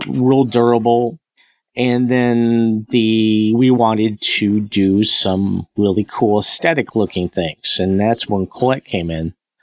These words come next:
And then we started doing figured tops. So we right now have a special line, which is our figured wood line,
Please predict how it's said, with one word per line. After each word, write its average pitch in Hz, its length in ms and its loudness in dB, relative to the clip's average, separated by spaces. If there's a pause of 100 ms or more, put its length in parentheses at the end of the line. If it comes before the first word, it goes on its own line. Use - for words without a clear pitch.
(300)
And 107 140 0
then 107 100 2
we 107 100 0
started 107 340 0
doing 104 220 0
figured 110 540 -2
tops. - 720 -2 (760)
So - 280 0
we 120 260 0
right 117 240 0
now 120 280 0
have 107 200 -2
a 95 140 0
special 113 720 -2
line, 85 360 -4 (100)
which - 260 -2
is 92 100 -2
our 90 100 0
figured 95 440 -2
wood 104 260 0
line, 90 380 0